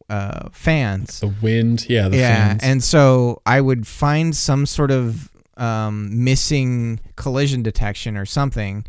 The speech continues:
Speaker 1: and just fall right through the ramp. And sometimes I would land on the next part of the stage below me or just die because
Speaker 2: Yeah.
Speaker 1: there's not, you know, there was nothing below. Um, but I did, uh, I don't know.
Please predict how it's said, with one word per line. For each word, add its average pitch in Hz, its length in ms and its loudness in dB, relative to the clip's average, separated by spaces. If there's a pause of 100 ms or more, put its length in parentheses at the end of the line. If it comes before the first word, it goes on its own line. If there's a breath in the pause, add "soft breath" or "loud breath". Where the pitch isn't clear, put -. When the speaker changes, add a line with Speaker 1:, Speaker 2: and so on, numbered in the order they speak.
(360 soft breath)
Speaker 1:
and 127 120 0
just 127 240 -2
fall 117 600 -4
right 113 200 -4
through 117 260 -4
the 110 80 -4
ramp. 107 400 -2
And 107 120 0
sometimes 151 400 0
I 127 80 0
would 117 140 -2
land 113 320 -4
on 104 100 -4
the 104 80 -4
next 107 320 -8
part 120 180 0
of 110 60 -4
the 107 60 -2
stage 117 280 -6
below 110 220 -4
me 104 140 -6
or 101 100 -4
just 101 220 -8 (420)
die 101 480 -2 (480 soft breath)
because 104 540 2
Speaker 2:
Yeah. 101 100 2
Speaker 1:
there's 117 240 -4
not, 123 160 -6
you 123 140 -4
know, 110 100 -4
there 113 120 -4
was 117 100 -4
nothing 110 320 -4
below. 107 440 -2 (1080)
Um, 117 480 2 (500 soft breath)
but 151 240 6
I 147 160 2
did, 147 400 0 (160)
uh, 123 440 0 (320 loud breath)
I 165 120 0
don't 214 100 2
know. 127 380 0